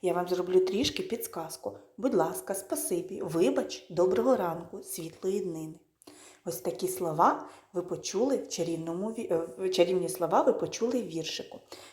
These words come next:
Давайте згадаємо, які чарівні слова. Будь ласка, спасибі. Ще які чарівні слова? Вибач.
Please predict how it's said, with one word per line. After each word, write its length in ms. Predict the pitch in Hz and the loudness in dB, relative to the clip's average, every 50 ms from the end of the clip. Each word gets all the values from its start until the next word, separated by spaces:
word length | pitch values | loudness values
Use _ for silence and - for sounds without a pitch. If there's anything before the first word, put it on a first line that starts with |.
| - _ - | -20 _ -6
Давайте 400 | 165 - - 247 247 - 214 196 | -2 2 2 2 2 2 -2 -2
згадаємо, 680 | - - 202 202 180 165 151 156 156 156 160 180 175 | 2 4 4 4 4 0 -4 -4 -8 -10 -8 -6 -6
які 300 | 170 165 - - 202 185 | -6 -6 -4 -4 -6 -4
чарівні 500 | 185 - 170 165 160 175 170 160 151 151 | 0 0 2 2 2 0 -2 -2 -4 -8
слова. 400 | 151 - 156 156 151 - - - - - | -8 -8 -8 -8 -8 -8 -10 -14 -18 -10
Будь 300 | 180 165 247 381 - - | -2 4 4 6 6 4
ласка, 720 | 170 156 147 143 139 139 147 - - - - - 196 233 - - - _ _ _ _ _ _ _ _ | 2 0 -2 -4 -6 -8 -10 -12 -14 -14 -10 -10 -10 -10 -10 -14 -20 _ _ _ _ _ _ _ _
спасибі. 1300 | - - - - 440 453 - - - - - 175 156 151 143 143 143 - - 180 214 285 - - - - - _ _ _ _ - - _ _ _ | -8 -8 -4 0 0 0 0 0 -4 -6 -6 -6 -6 -6 -6 -6 -8 -6 -2 0 0 0 -2 -4 -10 -18 -20 _ _ _ _ -20 -20 _ _ _
Ще 180 | - - 440 | 4 8 8
які 360 | 349 214 180 170 170 - 180 | 8 8 6 2 -2 -4 -6
чарівні 460 | 151 - - 170 165 170 160 160 156 156 | -6 -4 -4 -4 -4 -4 -6 -8 -10 -10
слова? 340 | - - 160 151 156 151 - - _ _ _ | -10 -10 -10 -10 -10 -12 -16 -20 _ _ _
Вибач. 1120 | - 214 202 202 233 226 208 196 180 175 170 156 175 190 233 - - - - - - _ | -6 -4 2 4 6 6 6 6 6 4 4 4 2 2 2 2 -2 -6 -8 -10 -14 _